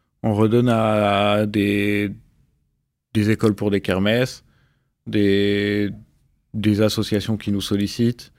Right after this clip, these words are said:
Euh, le Secours Populaire, euh, l'année dernière, pour Noël, avait pas assez de jeux, jeux de société.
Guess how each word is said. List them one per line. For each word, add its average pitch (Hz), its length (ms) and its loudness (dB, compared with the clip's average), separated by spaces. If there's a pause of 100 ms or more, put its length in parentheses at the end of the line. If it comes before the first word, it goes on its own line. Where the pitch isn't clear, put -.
(440)
Euh, 107 380 -2
le 104 100 -2
Secours 98 320 -6
Populaire, 101 500 -2
euh, 101 240 0
l'année 98 280 0
dernière, 101 420 0
pour 101 200 -6
Noël, 98 300 0
avait 98 160 0
pas 101 160 -2
assez 101 240 -4
de 98 60 -10
jeux, 113 260 -2 (220)
jeux 101 160 -8
de - 60 -16
société. 104 680 -8